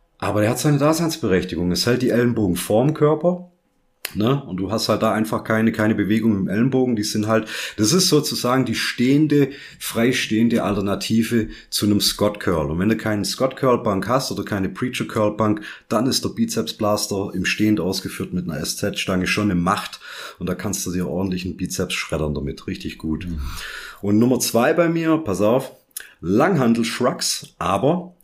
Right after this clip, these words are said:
Speaker 1: im supinierten Griff, nicht im Obergriff.
Speaker 2: Mhm.
Speaker 1: Ja, das klingt erstmal bescheuert,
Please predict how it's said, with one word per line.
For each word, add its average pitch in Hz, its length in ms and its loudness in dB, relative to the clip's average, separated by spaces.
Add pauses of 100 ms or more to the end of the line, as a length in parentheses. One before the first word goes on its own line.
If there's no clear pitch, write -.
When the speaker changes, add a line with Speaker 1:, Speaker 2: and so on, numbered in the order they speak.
(140)
Speaker 1:
im 90 140 -4
supinierten 104 720 0
Griff, - 420 -2
nicht 120 320 -4
im 127 160 -4
Obergriff. 120 640 -2
Speaker 2:
Mhm. 120 320 -8 (920)
Speaker 1:
Ja, 120 420 -2 (160)
das - 220 -2
klingt 175 340 0 (220)
erstmal 135 320 0
bescheuert, - 640 -2